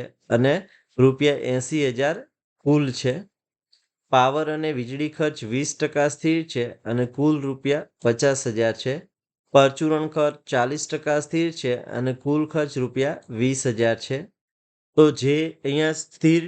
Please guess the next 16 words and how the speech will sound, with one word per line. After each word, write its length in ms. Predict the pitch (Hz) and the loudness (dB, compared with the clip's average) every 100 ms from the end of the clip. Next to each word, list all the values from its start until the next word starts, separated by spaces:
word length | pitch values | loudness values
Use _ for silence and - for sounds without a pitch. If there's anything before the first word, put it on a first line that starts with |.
| 175 | -4
આપ્યો 380 | 131 135 151 170 | 0 0 0 -4
છે 160 | 160 147 135 - | -2 -4 -4 -4
એના 340 | 131 151 156 | -2 -2 -2
સિવાયનો 380 | 160 156 151 151 | -2 -2 -2 -2
જે 160 | 143 143 | -4 -4
ખર્ચ 320 | 147 156 147 151 156 | -2 -4 -4 -6 -8
છે 160 | - 170 127 - | 0 0 0 -2
એ 80 | 139 | 0
આપણે 260 | 135 147 | 0 -2
દાખલો 380 | 139 113 110 160 156 | -2 -2 -2 -4 -4
ગણતી 380 | 143 147 156 139 | -4 -4 -2 -4
વખતે 240 | 131 160 226 - | -2 -2 -2 -6
ચલિત 320 | - 131 139 139 | -2 0 0 -4
ધ્યાનમાં 480 | 117 127 123 123 120 | -2 0 0 -2 -2
લેવાનો 400 | 113 110 113 110 | -2 -2 -4 -6
છે. 200 | - | -4